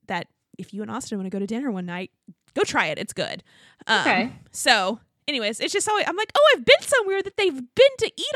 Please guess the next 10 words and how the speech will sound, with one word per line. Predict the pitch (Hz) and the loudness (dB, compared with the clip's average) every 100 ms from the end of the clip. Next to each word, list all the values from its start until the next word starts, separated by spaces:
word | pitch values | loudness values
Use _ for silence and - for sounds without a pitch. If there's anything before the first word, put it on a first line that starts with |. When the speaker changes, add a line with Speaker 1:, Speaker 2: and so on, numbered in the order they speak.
| 427 | -4
Speaker 1:
on | 370 330 | -4 -4
Dallas." | 415 494 784 220 - - - - - - | -2 0 -2 -2 -4 -4 -6 -12 -20 -18
So | - 208 175 202 269 _ _ _ - | -8 -2 -2 -2 -8 _ _ _ -12
I | 208 | -10
felt | 165 - | -10 -8
really | 165 - | -8 -4
Speaker 2:
That's | 247 233 | -2 -2
Speaker 1:
cool. | - 247 | -4 -6
Speaker 2:
fun. | - - | -10 -8
Speaker 1:
<laughs> | - | -2